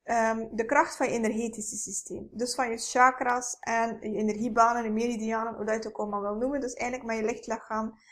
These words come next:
en wie dat je in wezen bent. Dus door je fysieke lichaam, ehm, te gaan versterken, door je energetische lichamen te gaan versterken, zorg je er eigenlijk voor dat je weerstand een boost krijgt. Waardoor je gemakkelijker,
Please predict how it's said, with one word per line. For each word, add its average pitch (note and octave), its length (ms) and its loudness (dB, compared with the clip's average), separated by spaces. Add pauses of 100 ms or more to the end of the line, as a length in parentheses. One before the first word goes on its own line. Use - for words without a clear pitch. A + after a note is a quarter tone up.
(220)
en A3 220 2
wie C4 140 6
dat A#3+ 160 8
je A#3+ 160 -2
in G3+ 180 0
wezen G#3+ 320 -4
bent. - 380 -14 (880)
Dus B3+ 160 2
door D4+ 120 8
je D4+ 160 4
fysieke D#4 460 6
lichaam, A3 680 4 (960)
ehm, A#3 720 6
te C4+ 80 2
gaan C4+ 160 6
versterken, D#4+ 580 4 (800)
door A#3 180 2
je A3+ 80 0
energetische A#3+ 640 2
lichamen C#4+ 400 2
te C#4+ 60 -4
gaan C#4 140 0
versterken, C#4 600 0 (320)
zorg D4 200 6
je E4 60 4
er D4 60 2
eigenlijk C4+ 300 2
voor C#4 240 4
dat C4+ 80 4
je A3+ 80 2
weerstand B3 460 0
een G#3+ 180 2
boost A3 340 0
krijgt. - 360 -10
Waardoor A3+ 240 4
je C4 60 6
gemakkelijker, E4+ 720 2